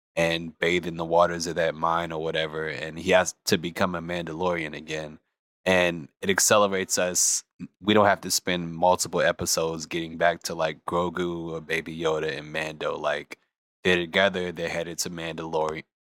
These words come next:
to Mandalore, and we don't have to, like, waste time really to get there, which I think is,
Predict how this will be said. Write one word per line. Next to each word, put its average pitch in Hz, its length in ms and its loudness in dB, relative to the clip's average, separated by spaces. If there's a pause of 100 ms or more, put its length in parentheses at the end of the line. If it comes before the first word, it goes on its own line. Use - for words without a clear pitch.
(160)
to 90 80 0
Mandalore, 85 680 -2
and 80 140 -10
we 92 80 -8
don't 90 160 0
have 87 160 2
to, 85 80 -10
like, 80 240 -8 (640)
waste 82 480 0
time 85 400 -2
really 78 240 -6
to 78 80 -8
get 85 320 -10
there, 73 380 -4
which 87 260 -4
I 92 120 6
think - 280 -6
is, - 240 -4